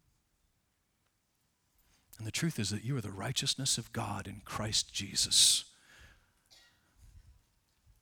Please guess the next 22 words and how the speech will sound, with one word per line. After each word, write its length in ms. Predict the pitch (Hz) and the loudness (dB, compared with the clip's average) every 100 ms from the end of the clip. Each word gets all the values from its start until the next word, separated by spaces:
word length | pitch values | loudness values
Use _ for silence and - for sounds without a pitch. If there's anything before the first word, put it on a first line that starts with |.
| _ _ - - - - - | _ _ -20 -20 -14 -12 4
It 140 | 185 | 8
means 360 | 170 214 220 - | 12 12 12 12
to 180 | 175 143 - | 12 8 2
not 260 | 143 190 208 | 8 10 10
think 280 | - 196 139 | 8 8 8
less 400 | 139 175 190 190 | 12 12 12 12
of 120 | 143 | 10
yourself 640 | 160 - 170 185 196 - - - - 156 | 12 12 12 12 12 4 -2 -18 -2 8
as 140 | 143 | 10
much 200 | 175 165 | 12 12
as 140 | 151 | 10
it 80 | 156 | 8
means 220 | 151 160 | 8 8
to 80 | - | 8
just 200 | 143 - | 10 10
think 160 | 165 139 | 10 4
of 100 | 117 | 4
yourself 460 | 117 - 107 - - - _ _ _ | 8 8 6 0 -8 -20 _ _ _
less. 520 | 113 95 - - - - - _ _ _ _ _ - - - | -4 4 8 8 6 -6 -20 _ _ _ _ _ -18 -14 -2
Because 260 | 165 156 143 | 6 10 12
you 120 | 208 | 12
have 380 | 202 180 151 | 12 12 12